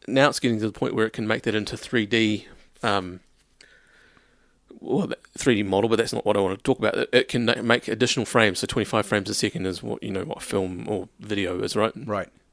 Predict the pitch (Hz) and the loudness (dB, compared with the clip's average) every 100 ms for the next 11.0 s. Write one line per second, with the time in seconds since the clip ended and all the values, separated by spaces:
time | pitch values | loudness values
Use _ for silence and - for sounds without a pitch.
0 | _ _ - 113 117 120 107 107 107 104 | _ _ -4 -2 0 0 0 -2 -6 -10
1 | 98 113 131 98 104 90 117 - _ - | -2 0 2 -2 -4 -8 -10 -14 _ -20
2 | - - - _ - 123 107 117 110 113 | -20 -20 -20 _ -14 -4 0 0 2 6
3 | 127 147 117 123 156 139 139 127 131 120 | 8 8 8 8 8 8 8 6 2 0
4 | 113 120 95 - 160 139 131 131 131 - | 2 0 0 4 6 6 4 4 2 0
5 | 139 147 117 - - - 107 135 127 120 | 0 0 -2 0 -2 0 2 4 6 4
6 | 117 113 90 - 127 113 - - 123 98 | 4 2 -2 -2 0 0 -4 -8 -4 -4
7 | - - 123 151 131 117 - - 160 - | -2 2 4 4 4 4 4 4 4 2
8 | - - 107 110 104 113 - 101 107 104 | -4 -4 -8 -4 -2 -2 -2 2 4 2
9 | - 98 98 - 92 113 117 110 - - | 2 0 0 -2 -2 -2 -2 -4 -4 -4
10 | 117 95 - 104 101 95 107 - 110 | -4 -4 0 2 2 0 -4 -4 -6